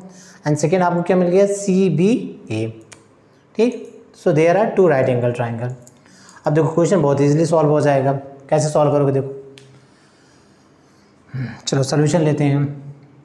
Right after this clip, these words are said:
In triangle, in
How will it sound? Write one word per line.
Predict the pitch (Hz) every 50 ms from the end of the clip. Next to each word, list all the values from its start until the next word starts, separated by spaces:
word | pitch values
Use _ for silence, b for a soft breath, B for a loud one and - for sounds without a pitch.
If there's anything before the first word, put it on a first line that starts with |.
| _ _ _ _ _ _ _ -
In | 160 170 185 202 226 240 - - - - - - - - - - - - - - _ _ _ - -
triangle, | 143 147 143 139 139 135 120 117 117 117 113 113 - - - - - - - b b b b b b b b b b -
in | 165 165